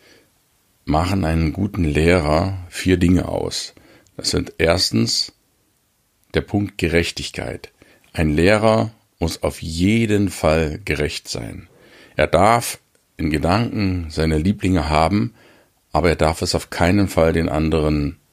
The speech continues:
zu verstehen geben, dass er einen oder anderen weniger mag. Das ist aus meiner Sicht ein No-Go. Das geht gar nicht. Auch wenn es manche, entschuldige den Ausdruck, Idioten gibt in der Klasse, die sich nicht benehmen können,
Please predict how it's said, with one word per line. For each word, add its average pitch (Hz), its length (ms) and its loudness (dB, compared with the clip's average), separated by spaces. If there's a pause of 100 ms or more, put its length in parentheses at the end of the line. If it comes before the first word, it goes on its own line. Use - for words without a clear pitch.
(220)
zu 87 100 -4
verstehen 82 460 2
geben, 78 380 0 (280)
dass 76 160 -4
er - 120 0
einen 80 400 0
oder - 220 0
anderen 76 400 2
weniger 80 340 2
mag. 57 280 -8 (200)
Das - 220 0
ist - 320 -6 (100)
aus 71 140 -8
meiner 80 240 2
Sicht 73 200 -4
ein 73 200 0
No-Go. 76 540 0
Das - 140 -8
geht - 200 -4
gar - 180 -2
nicht. - 260 -12 (380)
Auch 73 160 0
wenn 107 180 6
es 104 180 0
manche, 85 580 4 (100)
entschuldige 85 460 2
den 76 100 2
Ausdruck, - 540 0 (320)
Idioten 90 460 2
gibt 82 200 -2
in - 80 -6
der 73 100 -2
Klasse, 73 540 0
die 78 80 -6
sich 73 180 -6
nicht - 200 -4
benehmen 80 320 0
können, 76 340 0